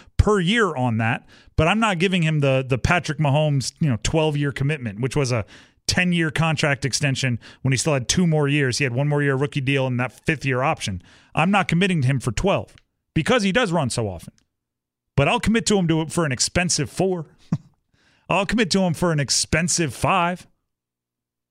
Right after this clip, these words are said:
Right? I think that, that, that is the, the game you have to play, 'cause he shouldn't be accepting, you know, less per year and less years than the other guys that are, you know, M V P candidates at his age. 'Cause,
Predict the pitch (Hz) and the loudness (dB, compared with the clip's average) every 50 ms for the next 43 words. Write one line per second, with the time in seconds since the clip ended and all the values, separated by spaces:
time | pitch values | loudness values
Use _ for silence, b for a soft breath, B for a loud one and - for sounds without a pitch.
0 | _ _ 214 160 165 151 135 - 202 180 135 202 180 175 - - b b b b | _ _ -2 -2 -2 0 0 0 0 0 2 0 0 0 -4 -10 b b b b
1 | b b _ - 147 165 175 - - _ _ _ _ _ _ 139 127 127 147 160 | b b _ -2 0 0 0 -2 -6 _ _ _ _ _ _ -4 0 2 2 2
2 | 185 190 196 185 156 131 123 165 156 147 131 143 135 123 151 156 170 185 180 165 | 2 2 0 0 0 0 0 -2 -2 -2 -2 -4 -2 0 0 0 0 0 0 0
3 | 147 123 127 151 156 139 - - - - - 214 208 - - _ _ _ _ _ | 0 0 0 -2 -2 -2 -4 -6 -4 -2 -4 -4 -4 -6 -10 _ _ _ _ _
4 | _ _ _ _ _ _ _ _ - 160 147 - 185 240 208 - - 233 262 269 | _ _ _ _ _ _ _ _ -2 -2 0 0 0 2 2 2 2 2 0 0
5 | 254 190 170 175 160 143 - - 165 139 113 - 143 123 104 92 b b b b | -2 0 0 0 0 0 0 0 0 0 0 0 0 0 0 -2 b b b b
6 | b b b b _ - 147 143 135 - - 131 127 139 175 196 190 - - - | b b b b _ -2 0 0 -2 -2 -2 0 0 2 2 2 2 0 0 0
7 | - 190 170 156 156 185 190 175 160 160 160 165 156 139 143 165 165 156 - 131 | 0 2 2 2 2 2 0 0 0 0 0 0 0 0 0 0 0 -2 -2 -2
8 | 123 165 202 190 156 139 135 117 123 147 143 143 147 151 147 156 143 127 151 147 | 0 0 2 2 2 0 0 0 0 0 0 2 2 0 0 0 0 0 0 0
9 | 147 143 113 127 139 131 131 131 127 117 B B B B B B B - 135 120 | 0 0 0 0 0 2 2 2 0 0 B B B B B B B -4 -2 -2
10 | 123 - 151 156 156 131 151 151 147 - - 165 160 127 - 147 156 147 143 135 | -2 0 0 0 0 2 2 0 0 0 0 0 0 0 0 0 0 0 0 0
11 | 139 127 - 151 135 139 131 156 208 190 - - - - - _ _ _ _ _ | -2 -2 -2 -2 -2 0 0 -2 -2 -4 -6 -10 -16 -20 -20 _ _ _ _ _
12 | _ _ _ _ _ _ _ _ _ _ _ _ _ _ _ _ _ _ _ _ | _ _ _ _ _ _ _ _ _ _ _ _ _ _ _ _ _ _ _ _
13 | - 185 170 | -2 0 0